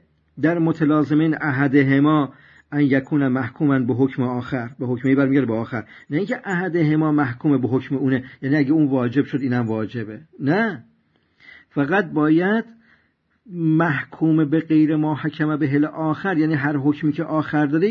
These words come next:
ای باید به غیر اون حکم، یعنی مخالف با اون حکم. این به غیر ما حکمه بخ-،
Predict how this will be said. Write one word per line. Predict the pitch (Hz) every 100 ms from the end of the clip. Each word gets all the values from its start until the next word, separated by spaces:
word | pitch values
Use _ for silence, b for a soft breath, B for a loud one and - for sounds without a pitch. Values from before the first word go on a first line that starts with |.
| 226
ای | 226
باید | 202 190 220 180
به | 156 170
غیر | 170 175 170
اون | 170 175 170 165 -
حکم، | 196 247 - 175
یعنی | 180
مخالف | 208 - 156 151
با | 151
اون | 139 139
حکم. | 113 120 - b b
این | 190 147
به | 151
غیر | 151 151 151
ما | 147 147 139
حکمه | 139 139 156 214
بخ-، | 214 - 185 180